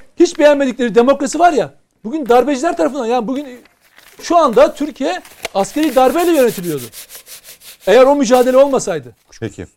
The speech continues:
Speaker 1: Gidip onlarla helalleşsin önce Kılıçdaroğlu. Kendisi Bakırköy Belediye Başkanı'nın evinde saklanırken çıkıp ondan sonra on beş Temmuz'da kontrol de-, darbe edecek. Ondan sonra K H K'lıları iade edecek. Askeri öğrencileri. Alsın bakalım.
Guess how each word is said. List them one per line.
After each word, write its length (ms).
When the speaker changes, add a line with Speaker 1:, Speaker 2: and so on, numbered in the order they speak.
Speaker 1:
Gidip 260
onlarla 640
helalleşsin 520
önce 280
Kılıçdaroğlu. 720
Kendisi 540
Bakırköy 400
Belediye 240
Başkanı'nın 600
evinde 320
saklanırken 640
çıkıp 280
ondan 220
sonra 140
on 100
beş 140
Temmuz'da 300
kontrol 420
de-, 320
darbe 200
edecek. 360
Ondan 280
sonra 220
K 180
H 120
K'lıları 340
iade 140
edecek. 300
Askeri 380
öğrencileri. 500
Alsın 380
bakalım. 360